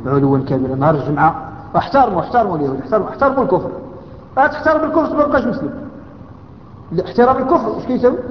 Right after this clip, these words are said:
يساوي الكفر. واحد يجي يقول لك: "رب العالمين نهار السادس عيا،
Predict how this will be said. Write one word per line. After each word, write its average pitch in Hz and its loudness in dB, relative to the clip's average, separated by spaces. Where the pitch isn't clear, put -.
يساوي 392 4
الكفر. 453 -2
واحد 262 2
يجي 262 -2
يقول 285 0
لك: 269 -2
"رب 214 -2
العالمين 262 0
نهار 233 4
السادس 262 -2
عيا، 143 -6